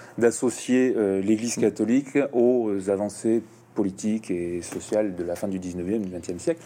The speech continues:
Speaker 2: <laughs>
Speaker 1: Quelle a été la position de l'Église par rapport à, au vote ? Vous en aviez dit quelques mots tout à l'heure. Euh, est-ce qu'elle l'a accompagné ? Est-ce qu'elle a eu beaucoup de ré-, surtout des réticences ?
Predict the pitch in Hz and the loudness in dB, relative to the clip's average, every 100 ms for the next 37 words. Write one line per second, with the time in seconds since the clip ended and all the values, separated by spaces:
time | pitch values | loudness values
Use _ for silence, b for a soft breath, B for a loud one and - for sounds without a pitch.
0 | B 127 110 - 165 151 123 131 110 110 | B -2 2 6 8 8 6 4 2 0
1 | 98 - 113 101 110 - 90 87 98 90 | -4 -2 0 0 -2 -4 -4 -2 -2 0
2 | 87 101 - - 90 98 117 - 92 95 | -2 -2 -4 -6 -4 0 0 0 -10 -8
3 | 92 92 90 95 95 - 92 98 95 - | -4 -4 -2 -2 -2 -4 -4 -4 -4 -4
4 | 107 113 165 - B B B - 107 110 | 0 2 0 -2 B B B 0 4 6
5 | 110 131 113 - - 120 117 117 117 113 | 6 6 4 2 -2 4 6 8 8 6
6 | 107 104 107 104 117 117 117 139 180 190 | 6 6 4 2 0 4 2 2 0 0
7 | 123 - 110 107 107 107 104 101 120 113 | 0 0 2 4 2 2 0 0 2 2
8 | 113 - - - 123 110 110 113 - 180 | 0 -6 -4 0 2 0 -2 -4 0 -2
9 | - | -4